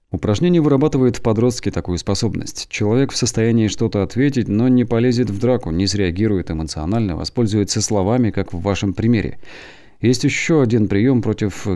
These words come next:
кибербуллинга, школьной травли. Так называемое психологическое айкидо. Человек в утрированной форме соглашается с оппонентом. Например, его называют дураком, а он отвечает:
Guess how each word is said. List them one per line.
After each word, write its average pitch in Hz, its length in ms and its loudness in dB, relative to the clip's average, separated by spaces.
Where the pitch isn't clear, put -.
кибербуллинга, 107 1080 0
школьной 85 460 -4
травли. 78 480 -4
Так 101 120 -2
называемое 117 600 4
психологическое 113 1160 0
айкидо. 110 580 0
Человек 113 480 0
в 107 160 0
утрированной 127 600 4
форме 139 340 2
соглашается 127 720 2
с - 80 2
оппонентом. 131 600 0
Например, 98 380 0
его 104 200 2
называют 117 380 4
дураком, 127 380 2
а 110 60 4
он 113 160 4
отвечает: 104 500 0